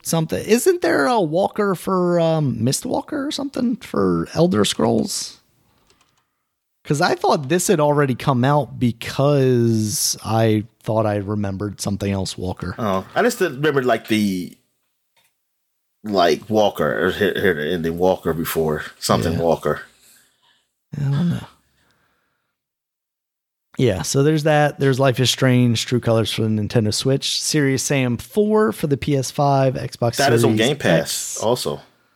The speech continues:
Speaker 1: What is?
Speaker 2: Serious Sam.
Speaker 1: Oh, okay.
Speaker 2: Four.
Speaker 1: <laughs> I was like, "Wait, is Life is Strange on Game Pass?" <laughs> Okay.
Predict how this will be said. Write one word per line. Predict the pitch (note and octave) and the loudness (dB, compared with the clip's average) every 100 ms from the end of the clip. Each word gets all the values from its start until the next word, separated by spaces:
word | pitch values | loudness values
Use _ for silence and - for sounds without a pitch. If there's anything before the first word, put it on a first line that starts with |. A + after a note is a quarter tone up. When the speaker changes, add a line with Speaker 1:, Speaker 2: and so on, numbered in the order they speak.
| _ _ _ _ _ | _ _ _ _ _
Speaker 1:
What | C3 A2 | 0 2
is? | F#2 - D3+ - - _ _ _ _ _ _ | 2 -2 -4 -6 -10 _ _ _ _ _ _
Speaker 2:
Serious | - - A#2+ G#2+ - | -2 2 4 4 4
Sam. | G#2 G#2 G#2+ _ _ | 4 4 2 _ _
Speaker 1:
Oh, | A2+ G#2 | 2 2
okay. | F2 G2+ - - | 2 -6 -8 -4
Speaker 2:
Four. | C3 A#2 A#2+ D3+ | 2 2 2 -4
Speaker 1:
<laughs> | - | -2
I | F#3+ | -2
was | D#3+ | 0
like, | E3 | -2
"Wait, | C#3 C3 | 0 -2
is | F2+ - | -2 -4
Life | A2+ A#2+ | -4 -2
is | |
Strange | C#3+ B2+ B2+ C#3 | -2 0 2 2
on | C3+ C3+ - - C3+ | 2 0 -4 -12 -4
Game | D3 D3+ | -2 0
Pass?" | - - - _ | -4 -6 -14 _
<laughs> | - _ _ E4+ E4 D#4+ - _ _ _ _ _ _ - | -20 _ _ _ _ -20 -20 _ _ _ _ _ _ 0
Okay. | A2 G#2+ F#2+ | 2 2 -2